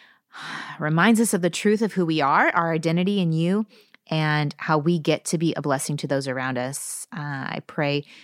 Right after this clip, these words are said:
that we remember the truth that you loved us so much, you sent your own son down to earth to take the form of a baby's body, and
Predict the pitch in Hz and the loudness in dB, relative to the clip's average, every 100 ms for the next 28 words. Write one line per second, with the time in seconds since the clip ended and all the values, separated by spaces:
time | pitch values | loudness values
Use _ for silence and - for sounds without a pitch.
0 | - _ - 151 - 143 165 156 147 139 | -20 _ -6 -2 -2 0 0 0 -2 0
1 | 147 156 170 180 175 180 185 _ 151 151 | 2 2 4 2 2 0 -6 _ -8 -6
2 | - 160 - 123 139 170 165 143 135 - | -2 -2 -2 -6 -2 0 0 0 -2 -4
3 | 160 151 139 - - - 147 - 135 135 | -4 -2 -2 -4 -8 -10 -8 -6 -6 -6
4 | - 147 151 - 139 135 139 147 _ _ | -4 -4 -2 -2 -2 -2 -4 -8 _ _
5 | _ _ _ - 160 185 - 143 - - | _ _ _ -2 0 2 2 0 -2 -10
6 | - _ - 156 - 156 - 165 - 143 | -20 _ -12 -8 -2 -2 -2 -6 -4 -4
7 | 135 131 127 127 127 - 120 123 120 - | -2 -4 -4 -4 -6 -6 -4 -4 -6 -8
8 | - 131 123 123 | -10 -8 -8 -10